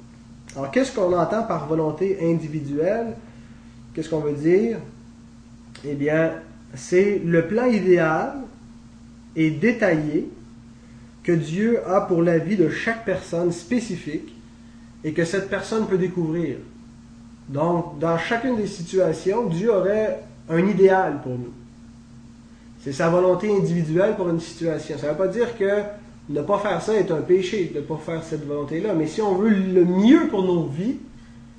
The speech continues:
il faut qu'on découvre cette volonté individuelle, puisqu'elle peut se découvrir.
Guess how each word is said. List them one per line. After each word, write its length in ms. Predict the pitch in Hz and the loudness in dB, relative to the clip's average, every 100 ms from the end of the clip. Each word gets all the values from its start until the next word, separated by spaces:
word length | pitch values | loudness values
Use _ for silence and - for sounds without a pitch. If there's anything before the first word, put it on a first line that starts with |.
| - - - - - - 165 | -20 -20 -20 -20 -20 -8 -4
il 120 | 147 | -4
faut 180 | - 202 | -2 0
qu'on 160 | 175 | 0
découvre 640 | 156 156 143 180 262 240 160 - - - - | 0 0 0 0 0 -2 -6 -14 -20 -20 -8
cette 200 | 156 147 | -6 0
volonté 540 | 165 160 135 185 175 156 | 0 0 -2 -6 -4 -2
individuelle, 720 | 156 139 143 135 127 113 92 - - - - - - - - - - - - - - | -4 -4 -8 -4 -4 -4 -10 -18 -20 -20 -20 -20 -20 -20 -20 -20 -20 -20 -20 -20 -12
puisqu'elle 400 | 139 131 135 127 | -10 -8 -6 -6
peut 160 | 127 139 | -6 -6
se 60 | |
découvrir. 380 | 127 120 110 98 | -6 -8 -12 -14